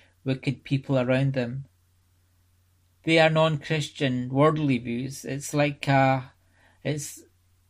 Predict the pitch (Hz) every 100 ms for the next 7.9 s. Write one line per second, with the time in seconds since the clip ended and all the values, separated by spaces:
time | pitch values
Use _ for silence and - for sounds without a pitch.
0 | _ _ - 147 - 151 139 135 147 139
1 | 135 139 - - 165 160 151 - 156 143
2 | 151 139 139 139 131 127 123 135 147 143
3 | - _ _ _ _ _ _ - - -
4 | - - - - - _ _ _ 160 165
5 | 151 - - 214 - 185 147 165 156 147
6 | 143 147 - - - _ _ _ 151 -
7 | 180 165 143 143 127 151 156 151